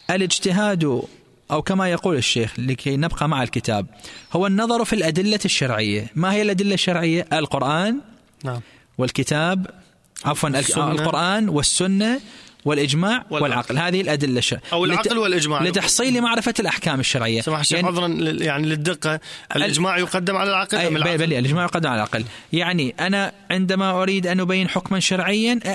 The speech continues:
Speaker 1: أرجع إلى ماذا؟ إلى الأدلة. الأدلة ما هي؟ هذه الأربعة. إذن أيها الإخوة،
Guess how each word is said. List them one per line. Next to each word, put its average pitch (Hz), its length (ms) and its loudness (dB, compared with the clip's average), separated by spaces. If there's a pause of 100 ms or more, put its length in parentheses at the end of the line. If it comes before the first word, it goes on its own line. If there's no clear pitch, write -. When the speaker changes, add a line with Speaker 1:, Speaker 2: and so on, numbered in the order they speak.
(120)
Speaker 1:
أرجع 190 300 0
إلى 196 120 0
ماذا؟ 202 340 0
إلى 180 120 2
الأدلة. 110 520 -2 (160)
الأدلة 214 360 0
ما 214 200 2
هي؟ 247 200 2
هذه 131 240 0
الأربعة. 104 460 -4 (840)
إذن 180 240 0
أيها 190 280 0
الإخوة، 110 400 -2